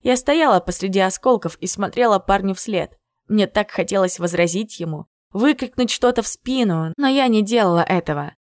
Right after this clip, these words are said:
потому что понимала, Антон прав. Мы с Климом придумали себе какой-то образ,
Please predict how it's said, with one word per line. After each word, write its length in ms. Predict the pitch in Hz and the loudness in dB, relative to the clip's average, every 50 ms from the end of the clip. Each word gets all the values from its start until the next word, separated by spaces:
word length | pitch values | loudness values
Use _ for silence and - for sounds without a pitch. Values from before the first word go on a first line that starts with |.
| _ _ | _ _
потому 280 | - - 190 233 254 240 | -4 -2 0 0 0 -2
что 180 | - - 254 | 0 -2 -2
понимала, 680 | 254 - 254 262 269 269 277 277 247 196 170 139 127 - - _ _ _ _ _ _ | 0 0 -2 0 0 0 2 2 2 2 0 0 -4 -10 -16 _ _ _ _ _ _
Антон 640 | - 180 165 160 165 - 196 214 202 170 156 160 - _ _ _ _ _ | -2 -2 -2 -2 -2 0 0 2 2 0 -2 -8 -14 _ _ _ _ _
прав. 480 | - 262 247 208 165 156 - - - _ _ _ _ _ _ _ _ _ | 0 2 2 2 0 -2 -8 -16 -20 _ _ _ _ _ _ _ _ _
Мы 200 | 285 320 311 269 | -2 0 0 0
с 100 | 240 - | 0 -2
Климом 440 | - 262 262 262 247 233 226 220 214 | -2 -2 0 2 2 2 2 2 0
придумали 580 | - 240 254 240 240 320 320 262 214 180 175 | -2 -2 -2 -2 0 -2 0 2 2 2 2
себе 320 | 175 - - 196 185 190 185 | 0 -2 -4 -2 0 0 0
какой-то 480 | - 185 175 - 185 185 - 202 196 - | 0 -2 0 0 0 2 2 0 0 2
образ, 540 | - 240 202 170 160 - 151 156 - - | 2 4 4 2 2 0 -4 -4 -6 -12